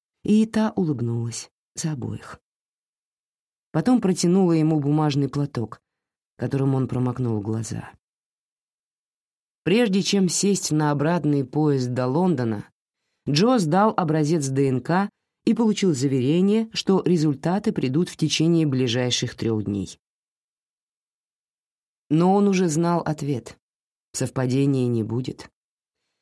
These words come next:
И дела Линдзи и этой девочки останутся незакрытыми. К тому времени, как поезд отъехал от вокзала Лейтон-Базарда, в голове у него слегка прояснилось,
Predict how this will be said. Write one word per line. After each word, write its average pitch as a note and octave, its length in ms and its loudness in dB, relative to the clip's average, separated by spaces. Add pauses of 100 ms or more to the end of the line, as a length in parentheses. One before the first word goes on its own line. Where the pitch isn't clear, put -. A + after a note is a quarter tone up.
(220)
И C#3+ 100 2
дела G#3+ 300 4
Линдзи G#3+ 720 2
и D3 180 2
этой A#2+ 260 -2
девочки E3 680 -4 (380)
останутся B2 680 -4
незакрытыми. A2 800 -6 (1700)
К - 80 -20
тому A3+ 240 4
времени, G3+ 440 4
как - 260 -2
поезд F3+ 440 0
отъехал C#3+ 640 0
от B2 200 -6
вокзала B2 720 0
Лейтон-Базарда, A2+ 1000 -2 (500)
в A2+ 120 -4
голове F3 400 2
у G3+ 60 2
него F3+ 260 0
слегка D#3 440 -4
прояснилось, C#3 840 -2